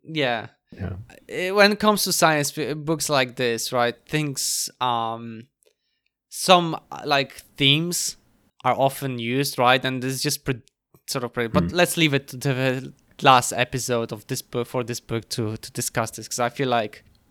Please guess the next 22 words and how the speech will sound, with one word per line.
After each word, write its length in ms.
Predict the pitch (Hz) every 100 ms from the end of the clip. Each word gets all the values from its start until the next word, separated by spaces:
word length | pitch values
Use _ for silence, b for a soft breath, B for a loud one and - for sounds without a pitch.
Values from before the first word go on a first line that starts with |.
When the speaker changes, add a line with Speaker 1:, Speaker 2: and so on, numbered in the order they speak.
| _ _ _ _ -
Speaker 1:
I 140 | 214
don't 240 | 143 147 135
want 180 | 135 135
to 60 |
sound 380 | - - 139 135
like, 260 | 120 120 117
Speaker 2:
Yeah, 100 | 104
Speaker 1:
you 60 | 92
Speaker 2:
we 60 | -
Speaker 1:
know, 100 | 110
Speaker 2:
can 400 | 113 113 117 107
Speaker 1:
I, 160 | -
I 40 | 120
know 160 | 117
anything, 500 | 110 120 117 120 110
because, 580 | - - 127 110 107 - B B B _
uh, 360 | - - - 170
you 320 | 165 190 202
know, 340 | 190 156 147
the 100 | 151
book 280 | 151 180 180
can 320 | 175 156 139